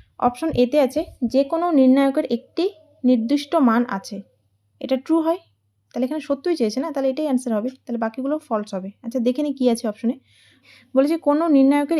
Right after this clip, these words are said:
একটি পদের সহ উৎপাদক হলো ওই পদের মাইনর।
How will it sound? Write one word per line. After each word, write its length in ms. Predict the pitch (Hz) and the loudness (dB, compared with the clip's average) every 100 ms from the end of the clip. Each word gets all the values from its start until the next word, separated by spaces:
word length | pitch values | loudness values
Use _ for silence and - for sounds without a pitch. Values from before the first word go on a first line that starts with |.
| 247 | 0
একটি 220 | 247 320 415 _ _ - | 0 -2 -4 _ _ 0
পদের 260 | 254 269 349 | 2 2 2
সহ 120 | 254 240 294 | 2 2 2
উৎপাদক 340 | 262 220 214 220 | 0 -2 0 0
হলো 140 | 226 330 - - 254 | 2 0 -2 0 2
ওই 80 | 277 | 4
পদের 240 | 254 254 320 269 | 2 2 2 4
মাইনর। 300 | 285 247 | 4 2